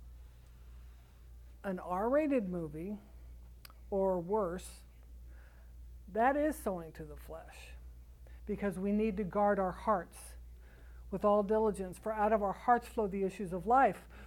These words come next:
Well, that's like putting mud in your, your pond, your, your fountain, certain things. And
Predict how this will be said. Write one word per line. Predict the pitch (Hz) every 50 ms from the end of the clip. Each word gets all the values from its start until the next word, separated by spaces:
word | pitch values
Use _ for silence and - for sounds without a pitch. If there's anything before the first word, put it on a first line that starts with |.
| - - - -
Well, | 277 262 254 240 240 254 247
that's | 294 285 277 -
like | 339 320 269 220 - - - - - - - -
putting | - 339 269 226 208 202 208
mud | 208 214 233 269 277 269 233
in | 226 208 202
your, | 190 185 190 185 202 220
your | 190 170 180 175
pond, | - - - - 294 285 262 220 190 175 175 165 165 160 -
your, | 208 190 185 185 170 156 208 - - 196 180 233 233
your | 202 185 180
fountain, | - - - 269 285 302 294 220 214 180 170 147 139 - - - - - - - - - - - - - -
certain | - - - 247 240 208 208 202
things. | 202 214 202 190 180 185 175 - - - - - - - -
And | 294 294 302 285 262